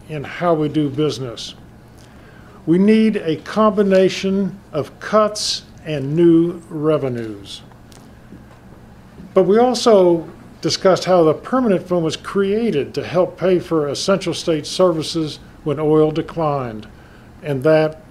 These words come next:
day has come. Everybody benefits from state services, and everybody should pay for them.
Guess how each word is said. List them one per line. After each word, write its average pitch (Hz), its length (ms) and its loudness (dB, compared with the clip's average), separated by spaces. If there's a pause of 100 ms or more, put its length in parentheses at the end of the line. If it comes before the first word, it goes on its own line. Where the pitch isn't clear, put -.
(400)
day 139 280 -2
has 120 220 -6
come. 110 580 -10 (1200)
Everybody 214 540 4
benefits 226 560 2
from 143 180 -8
state 147 320 -2
services, 160 760 -2 (420)
and 160 160 -4
everybody 196 640 0
should - 560 -4
pay 127 680 -4 (300)
for 170 340 2
them. 107 460 -8